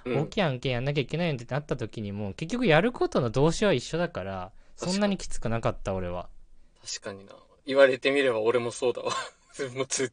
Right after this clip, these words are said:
Speaker 1: と、ずっとわかるもんね、今ね。
Speaker 2: じゃあ、そうそうそ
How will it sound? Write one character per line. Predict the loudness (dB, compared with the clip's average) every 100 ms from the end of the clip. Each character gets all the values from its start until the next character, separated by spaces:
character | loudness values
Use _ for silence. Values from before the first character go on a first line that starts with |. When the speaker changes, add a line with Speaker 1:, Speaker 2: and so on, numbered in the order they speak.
| _ 2
Speaker 1:
と、 | 4 4 0
ず | -6
っ | 0
と | 8 8
わ | 10
か | 6
る | 6
も | 2
ん | 0
ね、 | -2
今 | -2 -6
ね。 | -8 -14 _ _ _ -20 -20 _ -8
Speaker 2:
じ | 4 4
ゃ |
あ、 | 6
そ | 4
う | 2
そ | 0
う | -4
そ | -4 -6